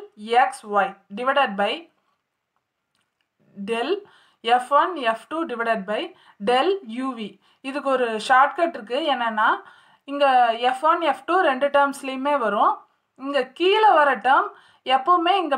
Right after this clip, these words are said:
மேல இருக்கும். இங்க மேல வர டேர்ம் இங்க கீழே இருக்கும். இது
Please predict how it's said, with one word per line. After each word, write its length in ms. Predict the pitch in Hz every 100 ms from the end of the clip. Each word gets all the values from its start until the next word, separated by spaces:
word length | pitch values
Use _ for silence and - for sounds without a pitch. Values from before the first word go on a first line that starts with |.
| 240
மேல 220 | 247 269 269
இருக்கும். 320 | 214 233 302 403 - _ -
இங்க 140 | 294 285 269
மேல 220 | 262 311 381 320
வர 100 | 269 -
டேர்ம் 200 | 294 381 - -
இங்க 120 | 277 277 294
கீழே 240 | 311 311 269
இருக்கும். 280 | 247 320
இது 80 | 370